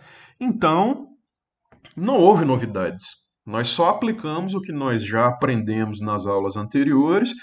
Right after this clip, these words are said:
para este caso particular, para levar em conta as ligações, as interações pi, mais precisamente os ligantes pi doadores estão sendo considerados neste momento.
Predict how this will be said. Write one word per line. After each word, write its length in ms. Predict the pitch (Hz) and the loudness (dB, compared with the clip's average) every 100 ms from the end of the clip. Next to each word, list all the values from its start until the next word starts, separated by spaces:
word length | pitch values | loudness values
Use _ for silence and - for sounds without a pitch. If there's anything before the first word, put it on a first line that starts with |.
| - _ | -20 _
para 240 | 196 196 | 2 4
este 320 | 160 208 - - | 2 -2 -4 -6
caso 560 | - 147 160 185 185 | 2 4 4 0 -2
particular, 920 | 170 170 226 - 240 208 151 160 123 - - _ _ - | 0 0 0 -10 -6 0 2 2 0 -4 -14 _ _ -12
para 120 | 104 | -6
levar 300 | 104 107 127 | -6 -4 -4
em 120 | 135 | -4
conta 500 | 131 117 139 160 160 - _ | -4 -4 -2 -4 -6 -12 _
as 440 | 120 135 165 - - _ - | 0 0 0 -4 -12 _ -6
ligações, 1080 | 120 147 151 127 - - 143 170 139 95 | -4 -2 -2 -2 -2 -2 -2 -2 -2 -4
as 160 | 98 101 | -6 -6
interações 1000 | 110 113 123 123 - 135 151 - - - | -6 -2 0 0 -2 -6 -6 -6 -8 -10
pi, 460 | - 180 185 127 - - | -6 -2 0 -2 -8 -14
mais 300 | 101 110 117 | -4 -2 -2
precisamente 1080 | - 131 131 131 143 123 123 143 156 - 202 _ _ | -4 -4 -4 -4 -2 -2 -2 -4 -6 -10 -14 _ _
os 240 | 135 151 | -4 -2
ligantes 560 | 143 139 110 135 147 - - _ _ _ | -2 -2 -2 -4 -6 -12 -20 _ _ _
pi 240 | 170 214 254 | -2 0 0
doadores 760 | 175 185 139 123 143 131 104 | 2 2 2 0 0 0 -2
estão 340 | 104 - 123 123 | -8 -8 -6 -4
sendo 340 | - 123 113 | -4 -4 -6
considerados 760 | 117 113 - 123 107 107 104 | -6 -6 -4 -2 2 2 0
neste 340 | 104 104 104 120 | -6 -8 -8 -6
momento. 540 | 117 101 92 85 - | -6 -4 -6 -8 -12